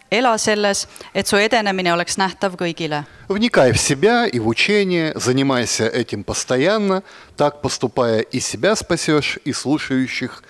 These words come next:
Speaker 2: тебя.
Speaker 1: Pane tähele iseennast ja õpetust, jää kõigesse sellesse püsima. Kui sa seda teed, siis sa pää-, päästad enda ja need, kes sind kuulavad.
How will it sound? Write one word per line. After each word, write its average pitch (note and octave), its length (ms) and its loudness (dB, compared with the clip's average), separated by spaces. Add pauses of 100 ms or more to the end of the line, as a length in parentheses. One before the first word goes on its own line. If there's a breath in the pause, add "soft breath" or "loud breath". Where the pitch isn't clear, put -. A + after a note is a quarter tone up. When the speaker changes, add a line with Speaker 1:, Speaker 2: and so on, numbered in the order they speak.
(200 loud breath)
Speaker 2:
тебя. - 340 -8 (960 loud breath)
Speaker 1:
Pane G#3+ 220 0
tähele A3+ 400 2
iseennast B3 760 0 (280)
ja F#3 160 0
õpetust, A#3 720 0
jää A3+ 320 2
kõigesse G#3+ 480 0
sellesse F#3 400 0
püsima. G#3 540 0 (320 loud breath)
Kui G3+ 140 2
sa G3 120 0
seda A3 320 0
teed, B3+ 320 2
siis G3+ 240 -2
sa G3 160 0
pää-, G#3+ 240 2 (140)
päästad G#3+ 340 0
enda A3+ 320 0
ja E3+ 80 2
need, G3 240 -2
kes - 220 -4
sind F#3+ 200 -4
kuulavad. D3+ 540 -2